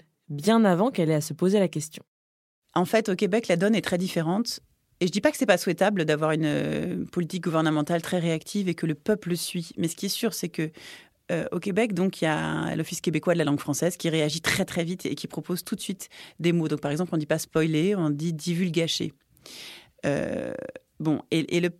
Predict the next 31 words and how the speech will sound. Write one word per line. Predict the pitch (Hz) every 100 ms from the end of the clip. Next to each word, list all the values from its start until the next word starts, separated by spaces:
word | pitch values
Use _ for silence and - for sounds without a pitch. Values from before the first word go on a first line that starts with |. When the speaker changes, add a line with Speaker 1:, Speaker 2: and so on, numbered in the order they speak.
| _ -
Speaker 2:
la | 170
population | 185 220 214 226 269
suit | 254 - 233
majoritairement, | 233 202 202 208 214 185 180 214 - _ -
parce | 170
qu'elle | 175
est |
informée | 165 160 160 147
très | - 156
tôt, | 285 320
hein, | 196
c'est | -
une | 156
politique | 170 165 -
plus | -
réactive | 165 160 - 165
au, | 143 139 - - 50
au | -
Québec. | 160 156 - - _ _ _ _ _
Speaker 1:
En | 156
France, | 156 214 269 277
il | 190
existe | 156 156 156 170
bien | 151 196
une | 190 170
institution | 170 - 165 190 - 135
qui | -
détermine | 139 135 143 147
la | 143
politique | 135 143 143 - -
linguistique. | 139 139 - - - -